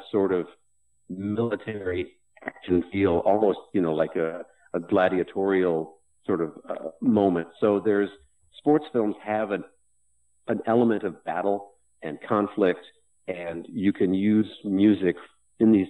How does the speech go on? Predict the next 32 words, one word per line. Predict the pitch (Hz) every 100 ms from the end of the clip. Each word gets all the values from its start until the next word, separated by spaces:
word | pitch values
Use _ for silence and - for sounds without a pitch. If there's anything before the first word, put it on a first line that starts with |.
| -
temps | 87 82 - _ _ _ _ _
from | 110 104 95 92 90 - _ _ _ _ -
other | 98 101 104 -
films, | 90 92 98
you |
know, | 95
whether | 80 82 85
it's, | 82 -
you | 80
know, | 73 - _ - -
the, | 82 85
uh, | 80 - - - - _ - -
a | 95
Marvel | 95 110 127 117 -
action | 127 - 165
movie | 165 69 69 73
or |
something | 87 90 87
like | 78 73 -
that. | 107 76 - -
Um, | 82 80 78 - _ _ _ _ _ -
so | 101 101
there's | 104 101
a |
lot | 98 110 131 -
to | 104
draw | 92 95 92 101 -
from | - 73 71 - - _ _ _ _ - - _ _ - _ _
to, | 90 87 85 80 - _ _ _
um, | - 76 71 73 - - _ - -
sports | 107 85 -
films. | - -